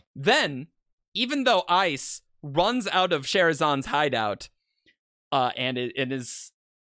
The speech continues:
getting someone to save the orphanage and is running back to her place, somehow Tane got back to, uh, Ice's family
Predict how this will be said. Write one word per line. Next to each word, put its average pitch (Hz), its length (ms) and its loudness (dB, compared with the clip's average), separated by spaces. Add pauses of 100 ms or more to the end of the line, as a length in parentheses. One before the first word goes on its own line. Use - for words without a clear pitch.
(380)
getting 208 240 2
someone 190 320 0
to 180 60 0
save 175 280 -2
the 160 80 0
orphanage 151 480 0
and 143 220 -2
is 135 160 -4
running 151 420 0
back 147 400 0 (340)
to 143 380 4
her 147 140 -4
place, 139 340 -4 (240)
somehow 330 360 2
Tane 160 580 2 (400)
got 214 240 0
back 214 260 0
to, 170 380 4
uh, 151 240 4
Ice's 160 420 0
family 147 560 2